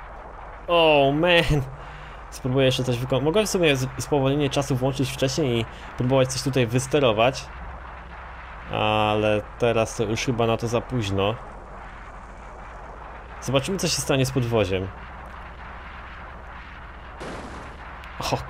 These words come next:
kurde. On leci teraz mega, mega szybko. Zobaczcie, jak to się autentycznie zajebiście gniecie. Ja. Coś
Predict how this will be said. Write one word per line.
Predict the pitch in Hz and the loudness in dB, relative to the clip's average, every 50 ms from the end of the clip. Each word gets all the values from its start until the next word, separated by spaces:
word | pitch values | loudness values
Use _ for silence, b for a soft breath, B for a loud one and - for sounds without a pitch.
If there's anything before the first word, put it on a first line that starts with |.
| - - - - | -10 -10 -6 0
kurde. | - 135 123 123 117 104 95 101 95 90 90 - - B B B B B B B B | 2 2 4 4 2 2 2 0 0 0 0 -4 -8 B B B B B B B B
On | - 127 127 | 2 2 4
leci | 143 135 131 139 | 4 2 0 0
teraz | - 143 139 139 - - | 2 4 4 4 4 2
mega, | 139 139 147 156 151 147 143 147 143 143 | 2 4 6 6 6 6 6 6 4 6
mega | 139 143 139 131 139 | 4 4 4 4 4
szybko. | 131 - - 147 131 - - - 101 104 113 107 - - - - - - - - - - - - - - - - - - - - - - - - - - - - - - - - - - - 131 - | 2 2 2 0 -2 0 0 2 4 4 4 2 -2 -6 -10 -10 -10 -10 -10 -10 -8 -8 -8 -8 -8 -8 -10 -10 -10 -10 -10 -10 -8 -10 -10 -10 -10 -10 -8 -8 -6 -8 -8 -8 -8 -6 -6 -2 0
Zobaczcie, | 131 117 - 139 139 131 - - 131 | 0 0 4 6 4 6 6 2 0
jak | 127 131 | 2 2
to | 131 | 0
się | 127 - 143 - | 0 0 2 4
autentycznie | 139 127 123 - 127 120 - - 127 - - - 127 120 117 110 | 4 4 4 4 2 0 0 0 0 0 0 2 2 4 4 4
zajebiście | 120 110 101 - 123 120 117 113 101 123 117 - - 120 | 2 2 2 4 4 4 4 4 2 -2 -2 -2 -2 -2
gniecie. | 101 117 113 107 101 - - 92 90 - - - - - - - - - - - - - - - - - - - - - - - - - - - - - 107 110 113 117 120 123 | 0 2 2 2 0 0 -2 -2 -2 -2 -6 -10 -12 -12 -12 -10 -10 -10 -8 -8 -8 -6 -6 -8 -8 -8 -8 -8 -8 -8 -8 -8 -6 -6 -6 -4 -4 -2 0 0 2 2 4 4
Ja. | 127 131 131 127 - - - - 143 139 - - - - - - - - - - - - - - - - B B B B B B B B B B B - - | 6 6 4 4 2 0 0 0 0 0 0 -2 -6 -8 -8 -8 -8 -8 -8 -10 -10 -12 -12 -14 -14 -14 B B B B B B B B B B B -14 -12
Coś | - - 143 139 135 135 127 | -2 4 6 6 6 6 4